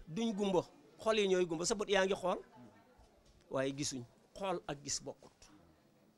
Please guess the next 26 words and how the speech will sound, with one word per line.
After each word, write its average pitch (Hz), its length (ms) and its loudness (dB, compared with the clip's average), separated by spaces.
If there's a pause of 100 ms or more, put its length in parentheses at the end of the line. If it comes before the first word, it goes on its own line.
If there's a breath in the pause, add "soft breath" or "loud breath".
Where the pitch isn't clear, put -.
(420)
Feek 392 400 4
gisoo 330 380 6
sa 285 160 2
borom 247 320 6
bi 254 100 0
nga 254 160 2
jóge 220 200 0
ko 208 120 -4
woon 202 160 0
barke 196 260 0
démb 180 220 0
ñëw 180 240 2
fii. 208 320 0 (1040)
Waaye 196 180 0
yow, 143 120 2
soo 233 180 2
fàttee 135 480 -8 (640)
fi - 140 -10
nga 156 120 -4
dëkk, 131 220 -12 (1000)
ci 180 100 -4
Ndakaaru 127 440 -4
gi 131 100 -6
nga 139 120 -6
fàtte 131 260 -12
ko, - 140 -20